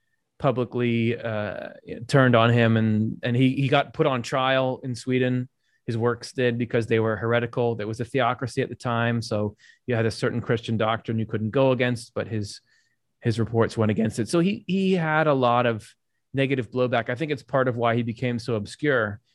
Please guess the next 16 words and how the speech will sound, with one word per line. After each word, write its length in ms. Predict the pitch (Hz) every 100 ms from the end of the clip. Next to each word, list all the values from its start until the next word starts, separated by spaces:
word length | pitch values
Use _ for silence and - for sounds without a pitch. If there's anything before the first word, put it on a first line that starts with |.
| _
despite 400 | 120 - 135 117
his 200 | 117 110
scientific 520 | 120 113 117 110 -
accomplishments, 880 | 113 120 127 123 - 107 107 - - _ _ _ _ _
because 580 | 113 117 117 107 107 101
it, 160 | 131 120 -
it 260 | 117 -
just 200 | 123 113
wasn't, 260 | 113 113 110
wasn't 260 | 120 113 110
a 20 |
fit 260 | - - - _ - 113
for 160 | 117
the 80 | 110
scientific 500 | 104 110 104 110 104
community 540 | - 120 127 110 104